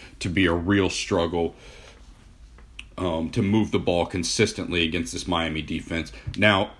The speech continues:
if Florida State can get the run game going, which I don't think it will, that's obviously gonna open things up. But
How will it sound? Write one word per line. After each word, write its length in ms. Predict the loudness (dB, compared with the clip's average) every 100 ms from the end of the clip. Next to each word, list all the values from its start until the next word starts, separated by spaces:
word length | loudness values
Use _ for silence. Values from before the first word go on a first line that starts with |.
| -20 -20 -12 -2
if 200 | -2 2
Florida 260 | 2 4
State 260 | 6 4 4
can 100 | 0
get 140 | 2
the 80 | 2
run 240 | 2 2
game 220 | 2 -2 0
going, 260 | -2 -2
which 160 | -2 -2
I 80 | -2
don't 260 | -2 -4
think 200 | -6 -6
it 100 | -4
will, 340 | 0 2 0 -4
that's 300 | -4 -4 -4 -2
obviously 420 | 0 0 -2 -4
gonna 200 | -2 -2
open 300 | -4 -4 -8
things 300 | -8 -4 0
up. 220 | 0 0 -16 -20 -4
But 320 | 2 2 0